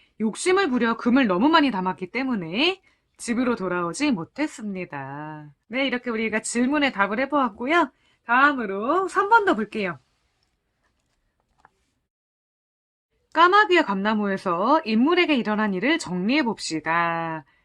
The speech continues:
네, 우선 동생에게 일어난 일입니다. 장소는요, 옛날 어느 마을이었어요. 어떠한 일이 일어났냐면, 감나무가 있는 집 한 채만 받게 되었습니다.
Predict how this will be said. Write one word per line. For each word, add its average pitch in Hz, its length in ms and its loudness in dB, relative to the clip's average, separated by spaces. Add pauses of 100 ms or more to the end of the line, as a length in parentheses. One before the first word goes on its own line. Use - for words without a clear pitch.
(140)
네, 208 440 -8
우선 208 300 -4
동생에게 285 680 0
일어난 226 340 0
일입니다. 170 840 -6 (640)
장소는요, 226 1000 -2 (480)
옛날 226 360 0
어느 202 160 0
마을이었어요. 180 880 -6 (1300)
어떠한 330 400 2
일이 269 180 0
일어났냐면, 175 800 -4 (460)
감나무가 208 800 0
있는 190 220 -2
집 - 260 -6
한 302 100 2
채만 330 380 4 (300)
받게 254 300 -6
되었습니다. 175 760 -8